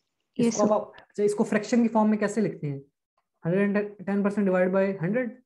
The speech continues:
Speaker 2: ये फ्रैक्शन की फॉर्म में आ गया।
Speaker 1: यस सर, वन पॉइंट वन।
Speaker 2: इसको वन पॉइंट वन भी लिख सकते हैं, बेहतरीन हो गया, वन पॉइंट वन भी लिख सकते हैं ना। तो अब जब bonus issue होता है ना, जब not for value issue होता है, तो आपने क्या करना होता है कि ज-, जिस time से not for value issue आ रहा है ना, उससे ऊपर,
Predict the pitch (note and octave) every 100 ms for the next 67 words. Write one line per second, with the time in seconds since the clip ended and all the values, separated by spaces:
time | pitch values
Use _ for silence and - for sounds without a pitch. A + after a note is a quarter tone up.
0 | F#3 F#3 F#3 C4 B3+ A#3+ G#3+ G3+ F#3 E3+
1 | E3 E3 - _ _ _ _ _ _ _
2 | _ _ _ _ _ _ _ _ _ -
3 | A#3+ A3+ A3 A#3 A3+ A#3 A#3 A#3 A3+ G#3+
4 | G#3+ _ _ E3+ - E3+ E3 E3 E3 F#3
5 | G3 F#3 F3+ - D#3+ D3 D#3+ F3 D3 D3
6 | D#3+ _ _ _ _ - F3 F#3+ A3+ A3+
7 | F3+ D#3 - D#3 F3 - _ _ _ _
8 | - B3+ A3+ C4+ F#3+ G#3 C#4 C#4 - B3+
9 | A#3 C#4 B3+ A3+ G#3+ G3 F#3+ F#3 F#3 G#3+
10 | A3 F#3 F3 G#3 F#3+ - E3 - C3+ C#3
11 | - _ _ _ - A#3 A#3+ B3 C4+ C4+
12 | A#3+ A3 G3+ G3 G#3 G#3 _ - E3 E3
13 | E3+ D#3 C4 - B3+ B3+ A3 A3 A3+ A#3
14 | G3+ A#3+ A#3 A#3 G#3+ A#3+ A#3+ A#3+ - -
15 | A3 F#3+ A3 D#3+ -